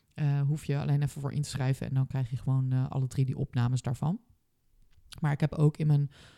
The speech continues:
podcast, eh, toen ik in Portugal zat, dat is twee weken geleden. Eh, volgens mij was het aflevering tweehonderdzes. Weet ik even niet. Ik ga het heel even snel opzoeken. En dat gaat heel erg over het feit van, oké, wat als je, ehm,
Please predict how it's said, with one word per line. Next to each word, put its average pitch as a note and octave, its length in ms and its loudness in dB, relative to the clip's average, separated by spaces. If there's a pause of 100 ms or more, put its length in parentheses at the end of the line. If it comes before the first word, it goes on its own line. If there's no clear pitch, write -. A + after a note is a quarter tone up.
(100)
podcast, D3 640 2
eh, D3 340 2
toen D3 220 0
ik D3+ 140 -6
in C#3+ 240 0
Portugal D#3 360 0
zat, D#3 160 -2
dat D3+ 120 -8
is - 60 -14
twee D#3 120 0
weken D3 240 -2
geleden. D#3+ 480 0 (420)
Eh, D#3 200 -2
volgens D3+ 220 -4
mij E3 160 -2
was E3 120 -8
het E3+ 140 -14
aflevering D#3+ 1040 -6
tweehonderdzes. D3+ 1300 -6 (180)
Weet D3 180 -6
ik C#3+ 100 -12
even C#3+ 220 -6
niet. D#3+ 200 -8
Ik - 100 -20
ga - 80 -18
het - 80 -16
heel D#3+ 200 -14
even D#3+ 120 -16
snel D3+ 180 -12
opzoeken. E3 540 -16 (1800)
En D#3 100 -8
dat D#3 140 -6
gaat D3+ 160 -4
heel D3 140 -2
erg D#3 180 -4
over D3 220 -2
het D#3+ 120 -6
feit D#3+ 240 -2
van, D#3 80 -2
oké, D3+ 240 0
wat C#3+ 200 -2
als D3+ 200 -6
je, D#3+ 300 0
ehm, D3+ 640 4